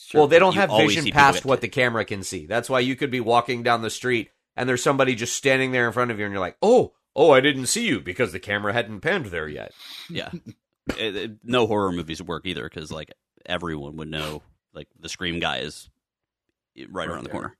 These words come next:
Speaker 2: Uh, anyway, so continuing my notes here, I also did, uh, inappropriate wet t-shirt moment. She, that's when I realized she was only eighteen.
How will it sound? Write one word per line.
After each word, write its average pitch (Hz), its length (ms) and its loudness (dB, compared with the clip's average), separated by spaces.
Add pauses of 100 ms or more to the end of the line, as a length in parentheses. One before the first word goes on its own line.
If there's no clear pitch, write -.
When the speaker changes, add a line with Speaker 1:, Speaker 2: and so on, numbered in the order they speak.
(1400)
Speaker 2:
Uh, 107 400 2
anyway, 123 220 2
so 113 260 -2
continuing 110 440 -4
my 90 60 -6
notes 90 200 -6
here, 82 140 -6
I 87 80 0
also 87 260 -4
did, 80 220 -6
uh, 82 160 -4
inappropriate 113 560 -4
wet 87 140 -6
t-shirt - 280 -10
moment. 87 320 -8
She, 85 140 -16 (320)
that's 85 120 -18
when 73 120 -10
I - 20 -8
realized 78 320 -8
she 78 60 -16
was 76 80 -14
only 73 180 -16
eighteen. 90 300 -12